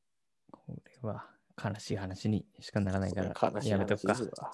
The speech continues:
Speaker 2: やめましょう。やめましょうって言いながら多分三十分ぐらいしたけど。
Speaker 1: <laughs> あとは、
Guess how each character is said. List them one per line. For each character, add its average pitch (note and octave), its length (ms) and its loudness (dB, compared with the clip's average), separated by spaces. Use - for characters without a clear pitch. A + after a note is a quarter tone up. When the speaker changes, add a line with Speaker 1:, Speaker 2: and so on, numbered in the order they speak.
Speaker 2:
や - 140 -8
め F#2 120 -4
ま G2+ 140 -6
し - 120 0
ょ A2 40 2
う。 B2+ 40 -2
や - 80 8
め G3+ 220 12
ま D3+ 60 12
し G3 60 12
ょ D#3+ 60 12
う - 0 -
っ - 40 12
て - 80 6
言 A#2 100 8
い - 20 2
な G#2+ 80 10
が G2 100 8
ら G2+ 60 2
多 G2+ 120 0
分 - 80 -8
三 A2+ 160 8
十 A2 80 4
分 G#2+ 140 2
ぐ A2 80 8
ら G#2 60 10
い - 20 4
し - 100 -8
た G#2 100 4
け G2 120 0
ど。 - 180 -6
Speaker 1:
<laughs> B2 60 4
あ - 80 -20
と - 160 -8
は、 - 300 -8